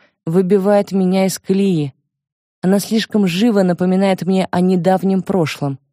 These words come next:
Мне страшно находиться так близко к тому,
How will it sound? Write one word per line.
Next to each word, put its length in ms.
Мне 160
страшно 440
находиться 580
так 300
близко 400
к 100
тому, 500